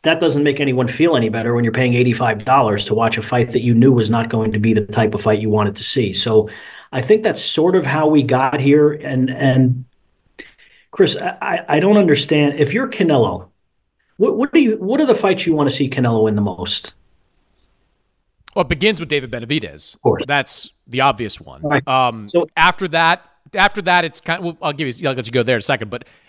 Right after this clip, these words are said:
Speaker 2: after that, it's, in, to me, a coin flip between Terrence Crawford and Jaime Munguia. Those are the two that I would be most interested in in two thousand twenty-four.
Speaker 1: Okay, so wholeheartedly agree with you. Benavidez is the fight everyone wants to see.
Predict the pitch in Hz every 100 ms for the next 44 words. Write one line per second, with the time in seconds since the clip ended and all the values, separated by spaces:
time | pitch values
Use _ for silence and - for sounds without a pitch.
0 | _ - 180 190 180 156 151 151 139 -
1 | - - - - - 151 160 - 190 160
2 | - 165 151 147 131 - - 131 120 113
3 | 107 _ _ _ _ _ 165 165 - 156
4 | 139 135 117 127 113 107 87 69 _ -
5 | 135 123 123 127 113 107 - 110 110 95
6 | 101 87 _ _ _ 107 107 120 123 -
7 | 131 120 117 - 104 104 95 98 - _
8 | 117 107 123 110 104 95 104 87 80 -
9 | - - - - - - - - - -
10 | _ - 139 - 156 156 - _ _ -
11 | 208 175 185 165 160 139 156 160 147 135
12 | 139 127 135 147 139 127 117 - 143 117
13 | 127 143 143 127 123 123 - 120 131 123
14 | 110